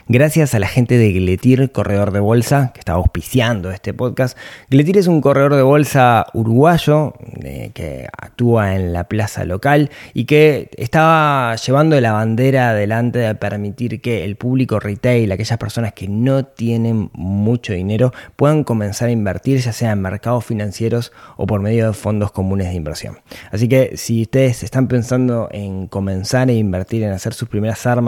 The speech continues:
en el mundo de las inversiones, dense una vuelta por gletir punto com, que van a ver lo que está ofreciendo, que hoy tiene cosas como el trade más económico del mercado para comenzar a operar en bolsa y también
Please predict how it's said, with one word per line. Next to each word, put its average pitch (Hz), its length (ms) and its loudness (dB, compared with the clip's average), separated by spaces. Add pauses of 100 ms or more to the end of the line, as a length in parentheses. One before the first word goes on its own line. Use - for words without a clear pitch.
(120)
en 95 80 -4
el 92 60 -4
mundo 104 240 -2
de 104 40 -2
las 113 120 -2
inversiones, 160 520 2 (360)
dense 147 180 0
una 147 160 2
vuelta 123 280 2
por 110 140 0
gletir 107 500 -2
punto 113 380 -2
com, 131 280 2
que 107 100 -6
van 104 80 -2
a 104 120 -4
ver 104 80 -2
lo 110 100 -2
que - 80 -18
está 110 220 -4
ofreciendo, 110 640 -2 (320)
que 120 340 0
hoy 123 220 -2
tiene 113 300 -4
cosas 110 260 -6
como 95 240 -4
el 95 160 -6
trade 110 480 -2
más 101 560 -4
económico 104 480 -2
del 92 140 -2
mercado 101 580 -2
para 76 180 -6
comenzar 87 400 -8
a 95 60 -2
operar 95 300 -4
en 113 120 2
bolsa 117 400 0 (240)
y 113 100 -2
también 113 440 -2